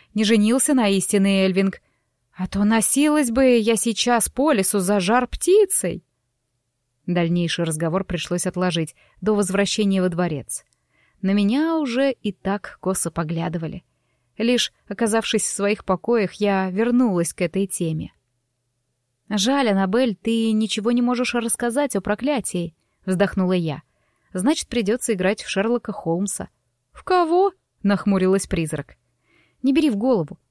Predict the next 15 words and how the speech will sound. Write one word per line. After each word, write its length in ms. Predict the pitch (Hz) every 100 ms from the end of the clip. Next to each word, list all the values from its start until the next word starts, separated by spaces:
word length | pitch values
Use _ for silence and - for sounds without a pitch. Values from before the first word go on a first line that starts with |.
| -
махнула 360 | 190 - 190 175
я 180 | 170
рукой. 400 | 185 185 156 - _ _ _ _ _ _
«Для 180 | 180 196
начала 480 | 208 - 302 311 294
надо 240 | 262 262
понять, 460 | - 254 254 226 -
кто 240 | - 226
именно 440 | 214 247 277 269 269
проклял 520 | 214 220 226 226 208
род 340 | 196 220 - -
Моргари». 560 | 226 247 170 160 - _ _ _ _ _ _ _ _ _ _
«Что 460 | - - 359 370
значит 480 | 277 254 247 - 254
«кто»?» 560 | - - 311 247 196